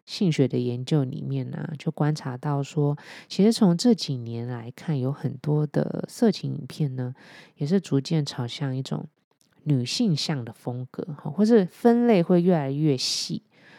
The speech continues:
好，或，或是越来越多样。刚刚说到这个女性向的风格越来越多，就是说在内容方面呢，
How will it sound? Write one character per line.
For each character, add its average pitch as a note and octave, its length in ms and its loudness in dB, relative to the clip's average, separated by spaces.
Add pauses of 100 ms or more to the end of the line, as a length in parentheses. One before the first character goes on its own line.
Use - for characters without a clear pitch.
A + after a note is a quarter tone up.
(140)
好， - 160 -4
或， E3 380 2
或 F#3 140 0
是 E3+ 280 2 (140)
越 G#3+ 180 8
来 C3+ 140 2
越 D3 180 0
多 B2+ 360 -2
样。 C#3 260 -10 (380)
刚 G#3 120 2
刚 A#3 120 4
说 A3 200 6
到 G3+ 140 6
这 F3+ 140 0
个 D3+ 260 2
女 E3 340 4
性 G3 300 2
向 D#3+ 260 0
的 C3 80 0
风 C#3+ 280 -4
格 A#2 160 -4
越 C3+ 120 -2
来 C3 80 -2
越 B2+ 220 0
多， B2 420 -4 (260)
就 E3+ 140 0
是 E3 140 2
说 C#3+ 400 2
在 E3 160 -4
内 G#3+ 180 2
容 D3 180 2
方 D3 240 -4
面 C#3+ 300 -4
呢， B2 180 -8